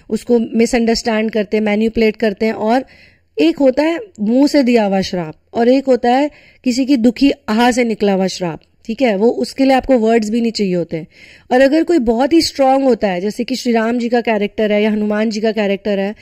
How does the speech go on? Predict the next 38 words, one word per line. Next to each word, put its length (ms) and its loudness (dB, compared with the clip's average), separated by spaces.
तो 100 2
इन 220 2
पे 140 4
तो 120 2
भैया 280 4
फिर 140 2
श्रापों 460 0
का 100 0
भी 120 2
असर 260 -2
नहीं 160 -6
होता। 300 -12
जैसे 200 0
हनुमान 480 2
को 80 0
भी 120 6
बचपन 300 2
में 120 0
श्राप 360 -4
मिला 220 -6
था, 220 -10
राइट? 360 0
उसी 220 2
श्राप 320 -2
की 120 -6
वजह 240 -2
से 120 -4
उनकी 260 -2
सारी 320 0
जो 120 2
मेमोरी 400 0
थी, 140 -2
जो 120 0
पावर्स 480 -2
थी, 60 0
चली 280 2
गई 160 0
थी। 240 -14